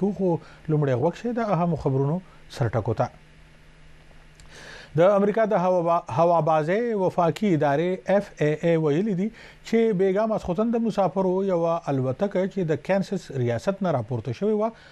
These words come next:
د امریکا سرخار واشنگټن ډي سي کې د ریګن نیشنل ایرپورټ خواته د یو پوځي هلیکاپټر سره جنګېدلې او پوټامیک سیند ته غورځېدلې. رویټر خبري ادارې ویلي تر دېرشو پورې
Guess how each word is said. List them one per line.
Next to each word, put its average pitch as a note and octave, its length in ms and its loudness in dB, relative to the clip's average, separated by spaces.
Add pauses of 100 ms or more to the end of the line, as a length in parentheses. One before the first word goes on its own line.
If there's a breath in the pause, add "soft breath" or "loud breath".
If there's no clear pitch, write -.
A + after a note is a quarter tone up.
(200 loud breath)
د A#3+ 140 2
امریکا F3+ 340 0
سرخار D#3 380 -2
واشنگټن A#2 560 -4
ډي A2+ 160 -4
سي A3 160 -4
کې G3 260 -2
د F3+ 140 0
ریګن F#3+ 320 -2 (340 loud breath)
نیشنل F3+ 380 0 (120)
ایرپورټ F3+ 600 -2
خواته D#3+ 400 0 (360 loud breath)
د C3 120 2
یو A#2+ 80 2 (100)
پوځي D3+ 400 2
هلیکاپټر C3 560 -2
سره A#2+ 200 0
جنګېدلې B2 480 0 (300 loud breath)
او A3+ 140 4
پوټامیک F3 460 0 (520)
سیند D#3+ 220 2
ته G#2 140 0
غورځېدلې. A#2+ 440 2 (600)
رویټر G3+ 560 0
خبري E3+ 260 4
ادارې C#3+ 460 2
ویلي G3 260 0 (500 loud breath)
تر F#3+ 220 4 (320)
دېرشو G3+ 400 2
پورې D3 420 2